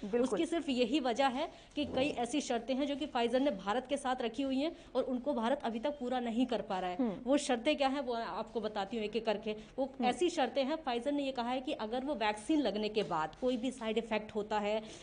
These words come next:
Speaker 2: या फिर कोई भी कानूनी दावपेच होता है तो उसका जिम्मेदार Pfizer नहीं होगा।
Speaker 1: हम्म।
Speaker 2: वो वैक्सीन जिस भी व्यक्ति को लगेगी, चाहे वो महिला को लगे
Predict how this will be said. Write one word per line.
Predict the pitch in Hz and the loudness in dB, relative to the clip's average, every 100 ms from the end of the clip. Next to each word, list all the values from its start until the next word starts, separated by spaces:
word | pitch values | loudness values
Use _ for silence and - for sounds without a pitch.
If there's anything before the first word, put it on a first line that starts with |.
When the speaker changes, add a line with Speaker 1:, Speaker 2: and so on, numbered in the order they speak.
| - | -2
Speaker 2:
या | |
फिर | 240 254 | 0 0
कोई | - 254 | 4 4
भी | 233 262 | 4 0
कानूनी | 254 226 233 254 | 2 2 4 2
दावपेच | 220 208 214 233 233 220 | 4 2 6 6 6 0
होता | 214 226 | 0 0
है | 220 277 | 2 2
तो | 285 | 0
उसका | 247 233 277 | -2 2 2
जिम्मेदार | 240 233 214 214 254 262 | 4 2 2 2 2 2
Pfizer | 220 208 214 320 370 - | 0 2 2 0 0 2
नहीं | 247 254 226 254 | 6 8 8 4
होगा। | 202 185 127 85 - | 4 0 -2 -4 -4
Speaker 1:
हम्म। | 226 190 | -4 2
Speaker 2:
वो | 202 302 | 8 10
वैक्सीन | 277 254 - 320 302 | 8 2 2 2 4
जिस | 202 269 269 | 4 -2 0
भी | 294 | -2
व्यक्ति | 254 226 - 233 | 0 -2 -2 -2
को | 226 | 0
लगेगी, | 196 180 170 185 | 0 -2 -4 -4
चाहे | 202 202 220 | -4 -2 0
वो | 240 | 0
महिला | 220 202 247 | 0 2 2
को | 254 247 | 2 0
लगे | 220 226 | 0 -2